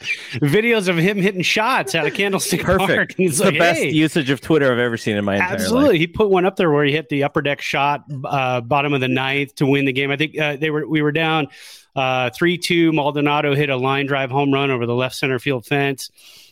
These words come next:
Speaker 1: uh, to tie it up, and then Will Clark next, uh, at bat goes yard, upper deck. I was at that game. I was, I, I think I was fourteen, fifteen,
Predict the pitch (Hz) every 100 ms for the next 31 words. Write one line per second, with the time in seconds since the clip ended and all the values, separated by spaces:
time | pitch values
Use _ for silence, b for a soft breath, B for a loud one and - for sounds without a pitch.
0 | _ - 127 117 120 - 143 139 135 131
1 | _ 139 127 127 123 135 123 143 127 -
2 | 139 123 - - _ - 120 - 120 101
3 | 123 120 - 127 123 113 117 120 117 120
4 | 117 107 - 139 127 123 120 135 147 135
5 | 160 156 156 143 147 147 147 147 139 -
6 | 123 120 110 - 107 120 113 _ _ -
7 | - 156 143 110 - 139 131 - 131 -
8 | 135 - 139 131